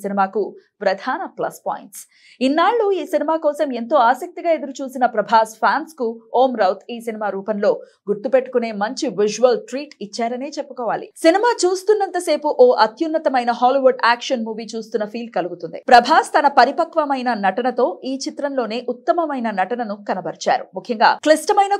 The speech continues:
కొన్ని యుద్ధ సన్నివేశాల్లో ఆయన తన మార్క్ యాక్షన్ తో, నటనతో సినిమాకే హైలైట్ గా నిలిచారు. ఇక హీరోయిన్ గా నటించిన కృతి సనన్ తన స్క్రీన్ ప్రజెన్స్ తో పాటు తన నటనతో బాగా ఆకట్టుకుంది.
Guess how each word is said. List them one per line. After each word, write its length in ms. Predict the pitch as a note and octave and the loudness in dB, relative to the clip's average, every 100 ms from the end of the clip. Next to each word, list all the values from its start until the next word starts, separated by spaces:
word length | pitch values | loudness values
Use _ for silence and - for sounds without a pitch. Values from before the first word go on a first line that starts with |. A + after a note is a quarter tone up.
| D#4+ | 6
కొన్ని 160 | C4+ B3 | 6 4
యుద్ధ 200 | A#3+ C#4 B3+ | 4 2 0
సన్నివేశాల్లో 640 | A#3 A#3+ B3+ B3 A#3+ A#3 A#3+ G#3+ | 0 0 0 2 0 2 4 2
ఆయన 160 | G#3 G3+ | 0 -2
తన 100 | G3+ G3+ | -2 2
మార్క్ 280 | G3+ B3+ C4 - | 4 4 4 2
యాక్షన్ 340 | G#3+ G#3 A3 G3 | 0 0 -4 -2
తో, 60 | G#3 G3+ | -2 0
నటనతో 380 | F#3+ G3+ G3+ G3 - - | -2 -2 -4 -2 -2 6
సినిమాకే 440 | C4+ C#4+ C4+ B3 A#3+ A#3+ | 6 6 2 0 -2 0
హైలైట్ 400 | A3+ C4+ D4+ D4 | 0 2 -2 -2
గా 80 | G3 F#3 | -2 -2
నిలిచారు. 400 | F3+ - D#3 - _ _ - | -6 -2 -2 -2 _ _ 0
ఇక 100 | F#4 C4+ C#4+ C4+ | 6 8 6 0
హీరోయిన్ 400 | C4 C#4+ D4 C#4 | 2 2 4 2
గా 60 | A3 | 2
నటించిన 360 | G#3 G#3+ B3 G3 A#3 | 0 -4 -2 -2 -2
కృతి 240 | C4+ F4+ F#4 | -2 -4 -2
సనన్ 300 | C4 A3+ A#3+ A#3 | -2 -2 -2 0
తన 120 | D4 D#4+ | 2 2
స్క్రీన్ 340 | - E4+ G#4+ B4 | -2 -8 -8 0
ప్రజెన్స్ 360 | C4 A#3+ E4+ F4 E4+ | 0 2 -2 0 2
తో 60 | D4+ | 4
పాటు 220 | A3+ A3 A#3 - - _ | 4 4 0 -2 -14 _
తన 100 | A#3+ A#3+ G#3+ | 2 4 0
నటనతో 400 | G#3+ D#4+ D#4+ C4 G3 | 0 -2 2 2 4
బాగా 220 | G3+ G#3+ D4+ A#3 | 4 4 0 -6
ఆకట్టుకుంది. 440 | G3+ - F#3 - | -8 -12 -12 -12